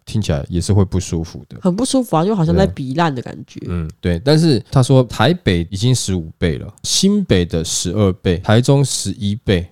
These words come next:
Speaker 1: 基隆比较低，五点九九倍。也就是说，基隆的它是比较符合我们国际间讲的房贷负担比嘛，在那边买房会比较轻松嘛。那大家都知道了，那你为什么不去基隆买？哎，很奇怪呢，啊，你就还是要去台北买。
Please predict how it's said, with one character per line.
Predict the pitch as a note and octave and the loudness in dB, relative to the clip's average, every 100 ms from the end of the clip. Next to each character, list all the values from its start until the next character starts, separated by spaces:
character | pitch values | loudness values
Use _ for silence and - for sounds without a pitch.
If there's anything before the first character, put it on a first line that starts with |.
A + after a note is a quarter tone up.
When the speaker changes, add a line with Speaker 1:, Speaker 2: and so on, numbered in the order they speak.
| - | -6
Speaker 1:
基 | - E3 | 0 4
隆 | A2 G2 | 4 0
比 | F2+ | -2
较 | F2+ | -2
低， | F2 F#2 F#2 - | -2 -2 -2 -6
五 | G2+ | -8
点 | G2+ E2+ | -2 -2
九 | E2 F2 | -2 -4
九 | E2+ C#2 | -4 -6
倍。 | - E2 - | -4 -6 -4
也 | G2+ | 2
就 | B2 | 4
是 | D#3 | 6
说， | D#3 D3 | 4 2
基 | - D#3+ E3 | -2 0 2
隆 | C3 F2+ F#2 | 2 2 0
的 | F2 D#2+ - - | -2 -2 -10 -6
它 | C3+ | -2
是 | B2+ B2 | 0 -2
比 | - F2+ | -2 -4
较 | E2 F#2+ - | 2 0 0
符 | - G2+ | 0 2
合 | F#2 G2 | 4 2
我 | G#2 | 2
们 | F2 F2 E2+ | 0 -2 -4
国 | F2 G2 | 0 2
际 | G2 G#2 | 2 0
间 | G2 F#2+ | -2 -2
讲 | E2 | -4
的 | D#2+ | -6
房 | D#2+ E2+ E2+ | -6 -6 -2
贷 | F2+ | -2
负 | F2 E2+ | -2 -4
担 | D#2 D#2 | -4 -6
比 | - - | -10 -14
嘛， | D2+ F2+ - | -16 -20 -6
在 | A2 | -2
那 | F#2+ | 0
边 | F#2+ | 0
买 | E2 E2+ | 0 -4
房 | D#2 | -4
会 | F2+ | -4
比 | E2+ | -4
较 | D#2+ | -4
轻 | - D2+ | -6 -10
松 | D#2 - | -10 -10
嘛。 | D#2+ - - - - | -12 -16 -20 -20 -6
那 | C#3+ | 0
大 | C3 - | 2 4
家 | C3 | 4
都 | C3 | 4
知 | A#2 A2+ | 2 0
道 | G#2 G2 | 2 2
了， | |
那 | F2+ C3 | 2 2
你 | F#2+ | 2
为 | G#2 | 2
什 | |
么 | F2+ | 2
不 | F2 | 0
去 | F#2 | 0
基 | F#2+ | 0
隆 | D#2+ | -2
买？ | D2+ - _ - | -4 -10 _ 2
哎， | A#2+ | 4
很 | A2 | 4
奇 | G2+ | 4
怪 | A2+ B2+ | 4 4
呢， | F#2+ A#2 | 4 2
啊， | |
你 | C3+ G2 | 2 2
就 | F#2 B2+ | 2 2
还 | G#2 | 4
是 | G2 | 2
要 | A#2 | 2
去 | G2+ G2+ | 4 2
台 | - | 0
北 | E2+ E2 | -2 -2
买。 | D2+ | -4